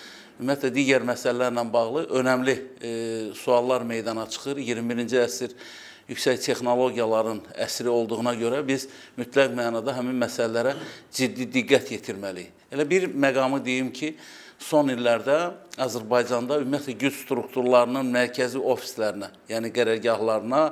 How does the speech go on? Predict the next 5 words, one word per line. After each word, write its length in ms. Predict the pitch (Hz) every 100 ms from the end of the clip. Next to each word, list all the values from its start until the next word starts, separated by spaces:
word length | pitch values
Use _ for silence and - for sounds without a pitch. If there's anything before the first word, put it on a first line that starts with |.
| - - - - -
xidmətlərinə 640 | 113 123 120 123 120 131
daxil 320 | 123 113 127 117
olarkən 640 | 113 127 123 - 131 160 320 - - - -
orada 640 | - 135 127 156 185 - -
smartfon 640 | - 135 127 - 151